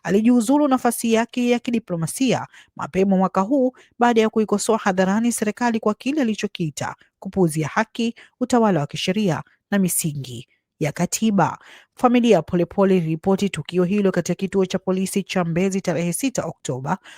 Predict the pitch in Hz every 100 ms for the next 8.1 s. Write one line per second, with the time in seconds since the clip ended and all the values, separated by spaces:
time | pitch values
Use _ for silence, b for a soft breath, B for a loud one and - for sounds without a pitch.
0 | B - 220 208 196 202 175 170 202 220
1 | 208 202 190 - 196 208 190 226 294 302
2 | 262 240 - 190 139 147 190 B B B
3 | - 175 180 202 - 185 180 214 220 202
4 | 190 202 - 226 202 196 196 196 202 -
5 | 190 208 185 151 135 147 135 127 - B
6 | B - 269 277 277 277 262 233 233 220
7 | 214 285 180 135 170 170 - 160 - 151
8 | 135